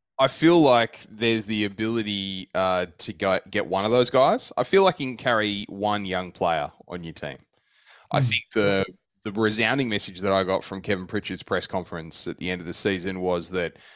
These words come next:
Speaker 1: they don't plan on, uh, filling this roster with young players.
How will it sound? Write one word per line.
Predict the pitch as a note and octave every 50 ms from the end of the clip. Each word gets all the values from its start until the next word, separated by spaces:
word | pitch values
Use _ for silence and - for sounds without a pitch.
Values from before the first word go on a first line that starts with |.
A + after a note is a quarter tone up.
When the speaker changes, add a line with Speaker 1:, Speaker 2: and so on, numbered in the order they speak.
| - - _ _ _
Speaker 1:
they | - G#2 G2
don't | F#2+ F#2 A#2 A#2 A#2+ B2
plan | - - - G#2+ G2+ G2 F#2+
on, | F#2+ F#2+ F#2+ F2+ F#2 F#2 F2+ F2 D#2+ - _ _ _ _ _ _ _ _ _ -
uh, | F2 F2 E2+
filling | - - - - - C#3 B2 A#2+ A2+ G#2+
this | G2 G2 - -
roster | G#2+ G2 G2 - - - G2+
with | F#2 F2+ F2+ E2+
young | F#2 F#2+ F2+ F#2 F#2
players. | F2+ - - G2+ F2 F2 F2 D#2+ D2+ - - - - - -